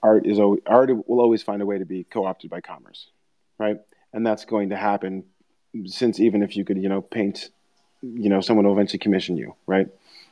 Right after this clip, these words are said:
There's always gonna be a way, and eventually that has to happen if you're gonna keep painting, otherwise you're gonna starve to death,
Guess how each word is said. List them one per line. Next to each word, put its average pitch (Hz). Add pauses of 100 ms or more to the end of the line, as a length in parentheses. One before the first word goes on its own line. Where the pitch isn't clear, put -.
There's 104
always 113
gonna 110
be 101
a 101
way, 95 (440)
and 107
eventually 123
that 113
has 113
to 107
happen 104
if 92
you're 92
gonna 90
keep 95
painting, 85
otherwise 82
you're 80
gonna 80
starve 80
to -
death, -